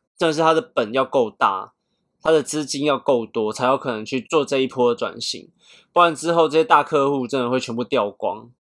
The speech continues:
Apple 去年公布这政策之后啊，就有人开始去做一些调查嘛，到底台湾的企业里面有多少已经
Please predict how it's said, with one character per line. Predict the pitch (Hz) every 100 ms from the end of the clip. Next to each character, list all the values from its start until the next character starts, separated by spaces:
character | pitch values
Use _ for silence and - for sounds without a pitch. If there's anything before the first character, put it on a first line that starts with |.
| _ _ _ -
Apple | 208 185 151
去 | - 185
年 | 147 131
公 | 147 151
布 | 156
这 | 156
政 | 151 143
策 | 147 131
之 | 117 123
后 | 123 113
啊， | 104 101
就 | 123
有 | 143
人 | 120
开 | 113 127
始 | 117 107
去 | 120
做 | - 127
一 | 120
些 | 123
调 | 117 123 104
查 | - -
嘛， | 50 - - _ _ _
到 | 202
底 | 170 127
台 | 143 123
湾 | 127 131 131 139 143
的 | 131
企 | - 170 147
业 | 139
里 | 110 101
面 | 120 117
有 | 107
多 | 104 - 156
少 | 175 170 104
已 |
经 | 104 127 139